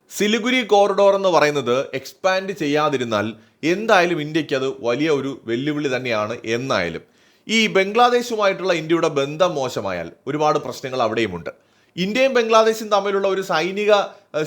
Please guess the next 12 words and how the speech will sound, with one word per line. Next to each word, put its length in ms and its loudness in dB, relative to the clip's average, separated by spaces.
ശക്തിയുടെ 420 0
താരതമ്യത്തിലൊന്നും 1000 -2
യാതൊരു 560 0
പ്രസക്തിയുമില്ല. 920 -4
ഇന്ത്യ 440 4
ഒരുപാട് 480 2
സൈനികമായിട്ട് 720 -2
ബംഗ്ലാദേശിനേക്കാൾ 840 -2
ശക്തവുമാണ്, 800 -2
ഒരു 120 0
സംശയവും 440 -2
അതിനകത്തില്ല. 720 -2